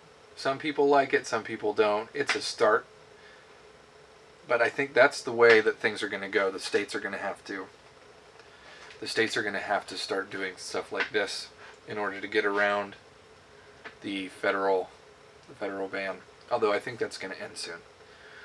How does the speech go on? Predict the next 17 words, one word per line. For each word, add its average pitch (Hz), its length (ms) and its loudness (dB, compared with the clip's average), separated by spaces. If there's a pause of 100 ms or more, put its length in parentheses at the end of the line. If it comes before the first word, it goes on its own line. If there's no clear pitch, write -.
(760)
as 107 140 -2
I 95 80 0
said 101 200 0
before. 117 480 0 (3000)
So 139 260 2 (260)
we've 160 180 -2
had, 208 220 10
um, 143 260 0 (240)
Jeff 165 260 4
Sessions, - 420 -2
Jeff, - 480 2 (100)
Jefferson 131 640 2
Beauregard 151 760 8
Sessions, 120 640 0 (280)
the 123 140 -4
Attorney 160 460 2
General, 123 500 0